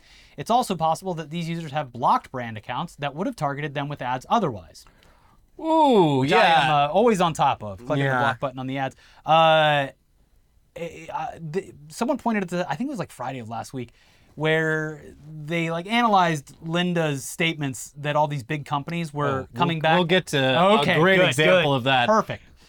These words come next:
Speaker 2: But basically, yeah, Twitter has so few advertisers left that it is partnering with Chumbox ad a-, agencies in order to have any actual ads served to users. We're all out of ads, release the Chum.
Speaker 1: Mm-hmm.
Speaker 2: Sounds pretty bleak. Sounds like things are not going great.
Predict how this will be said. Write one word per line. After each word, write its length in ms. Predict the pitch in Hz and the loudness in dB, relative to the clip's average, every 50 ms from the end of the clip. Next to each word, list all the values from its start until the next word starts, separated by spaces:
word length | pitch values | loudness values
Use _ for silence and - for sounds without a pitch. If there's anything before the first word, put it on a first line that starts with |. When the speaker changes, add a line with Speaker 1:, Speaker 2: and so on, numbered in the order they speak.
| _ _ - | _ _ 2
Speaker 2:
But 260 | 196 202 185 147 135 | 4 4 4 4 4
basically, 500 | - 240 233 226 - - 196 160 175 165 | 4 6 6 4 4 0 0 0 2 2
yeah, 100 | 143 135 | 2 2
Twitter 280 | - - - 254 262 226 | 0 -2 0 2 2 4
has 240 | 202 170 139 135 - _ | 4 4 2 0 -6 _
so 560 | - - - - - 233 233 233 233 226 214 | -16 -12 -10 -4 0 4 4 6 6 4 2
few 320 | - - 190 196 196 185 143 | 0 -2 -4 -2 0 0 0
advertisers 680 | 135 139 143 156 160 156 151 151 160 156 165 170 156 151 | 0 0 -2 -4 -2 0 2 2 2 0 -2 -6 -6 -2
left 400 | 160 160 165 170 - - - _ _ _ _ _ _ _ _ _ - | 0 0 0 0 -4 -10 -20 _ _ _ _ _ _ _ _ _ -8
that 280 | 120 135 139 135 135 - | -4 -2 0 0 -2 -2
it 120 | 139 131 | -4 -4
is 160 | 131 127 117 | -4 -4 -4
partnering 520 | - - 156 156 147 127 131 127 123 120 120 | -2 2 2 2 2 2 -2 -4 -4 -4 -4
with 180 | 113 110 104 - | -4 -6 -8 -10
Chumbox 680 | - - 143 139 131 123 113 107 104 104 107 101 - - | -6 -4 -2 -2 0 0 0 0 0 0 -2 -6 -10 -8
ad 240 | 120 123 123 123 110 | -4 -2 -2 0 0
a-, 200 | 110 104 104 101 - - | -2 -4 -4 -6 -8 -10
agencies 580 | 113 110 107 104 104 98 - 131 143 160 160 | -8 -8 -6 -6 -8 -6 -4 -4 -4 -4 -4
in 60 | 147 | -2
order 200 | 156 165 170 160 | -2 -2 0 0
to 80 | 151 147 | 0 0
have 300 | 151 151 147 151 139 - _ - | 2 2 2 2 0 -4 _ -4
any 280 | 190 226 233 220 220 - | -2 0 0 0 0 0
actual 460 | 170 160 156 151 - - 160 139 139 | 0 0 0 -2 -2 -2 -2 0 2
ads 260 | 127 123 123 117 113 | 2 2 0 -2 -4
served 260 | - 131 123 113 110 110 | -6 -4 -4 -4 -4 -6
to 80 | - 117 | -8 -6
users. 540 | 110 107 101 87 90 90 85 87 - - _ _ _ _ _ _ _ _ | -6 -6 -6 -6 -8 -10 -12 -12 -16 -18 _ _ _ _ _ _ _ _
We're 80 | - 123 | -4 0
all 200 | 131 143 151 151 | 2 2 4 4
out 140 | 151 147 147 | 4 4 4
of 60 | 139 | 2
ads, 280 | 135 143 139 139 127 117 | 2 0 0 0 -2 -4
release 320 | 127 131 139 151 156 143 - | -6 -4 -2 -2 -4 -4 -4
the 80 | 143 | -8
Chum. 380 | 123 - - 135 113 95 85 85 - | -8 -6 -6 -6 -6 -6 -10 -12 -12
Speaker 1:
Mm-hmm. 260 | - 120 113 120 113 110 - _ _ _ _ _ _ - | -12 -10 -10 -10 -10 -12 -14 _ _ _ _ _ _ -4
Speaker 2:
Sounds 320 | - - 339 370 370 - | 0 2 4 4 4 2
pretty 240 | - 320 330 311 262 | 0 0 0 2 2
bleak. 340 | 196 202 180 127 95 - - | 2 2 2 0 0 -4 -8
Sounds 300 | - - 208 220 214 185 | -2 0 2 2 2 2
like 120 | 185 175 | 0 2
things 200 | - 185 180 151 | 2 0 0 0
are 40 | 147 | 0
not 220 | 143 156 160 156 | 0 0 0 0
going 200 | - 175 160 147 | -2 -2 -2 -2
great. 280 | 131 139 135 131 120 | 0 0 0 -2 -2